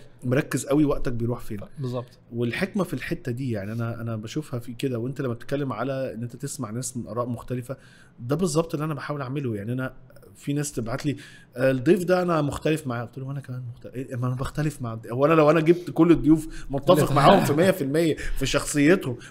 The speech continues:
Speaker 1: وآرائهم وكل حاجة، مش هعمل تل-، حلقتين تلاتة. لكن ال-، الهدف إن أنا عايز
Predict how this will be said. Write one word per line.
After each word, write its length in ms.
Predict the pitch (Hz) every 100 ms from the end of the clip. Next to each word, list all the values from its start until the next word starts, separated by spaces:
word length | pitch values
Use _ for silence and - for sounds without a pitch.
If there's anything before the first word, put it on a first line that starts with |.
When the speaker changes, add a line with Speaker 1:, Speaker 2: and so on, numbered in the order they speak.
| -
Speaker 1:
وآرائهم 500 | 123 139 170 160 143
وكل 220 | 127 170
حاجة، 140 | 165 185
مش 220 | 151 160
هعمل 280 | 185 160 143
تل-، 160 | 127
حلقتين 440 | 120 135 131 160 147
تلاتة. 320 | 180 143 - - - - - - - 117
لكن 280 | 117 127 127
ال-، 200 | 123 123
الهدف 420 | 120 156 - -
إن 80 | 139
أنا 160 | 160
عايز 500 | 139 156 165 160 -